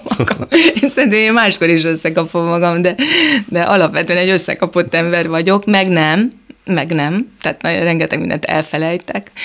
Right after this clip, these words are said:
Speaker 1: Például mostanában így a saját ügyes, bajos dolgaim nagyon megsínylik a, a más tevékenységemet, tehát így,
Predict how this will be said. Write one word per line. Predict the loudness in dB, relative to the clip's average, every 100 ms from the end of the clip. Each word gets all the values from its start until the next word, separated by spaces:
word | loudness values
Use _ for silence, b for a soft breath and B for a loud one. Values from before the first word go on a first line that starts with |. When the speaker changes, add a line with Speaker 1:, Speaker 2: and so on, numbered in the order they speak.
| B B
Speaker 1:
Például | -2 0 0
mostanában | 0 -2 -2 -2 -2 -2
így |
a | 0
saját | 0 0 0 -2
ügyes, | -4 -2
bajos | 0 0 0
dolgaim | 0 -2 -2 -2 -2
nagyon | -4 -4 -4
megsínylik | -6 -2 -2 -2 -4 -6 -4
a, | -6 -6 -12 -10
a | -6 -6 -6
más | -6 -2 -2 -2
tevékenységemet, | -4 -6 -6 -8 -6 -6 -6 -10 -10
tehát | -12 -10
így, | -12